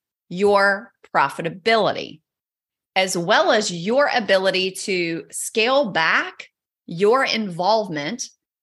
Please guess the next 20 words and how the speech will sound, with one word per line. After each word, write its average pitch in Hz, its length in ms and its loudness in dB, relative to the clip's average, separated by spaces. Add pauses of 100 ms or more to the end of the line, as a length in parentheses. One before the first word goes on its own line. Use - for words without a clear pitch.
(120)
in 196 460 2
the 180 120 -4
day-to-day 190 500 2
operations 165 760 -2
of 233 120 -2
the 240 80 -4
program, 233 680 -2 (220)
as 180 180 -2
well 190 340 4
as 175 420 2 (440)
being, 190 420 0 (100)
uh, 165 180 0
so 226 400 2
involved 196 800 2 (100)
with 170 280 0 (320)
program 185 480 0
delivery 180 840 0
and 175 140 -6
client 165 480 2
support. - 880 -4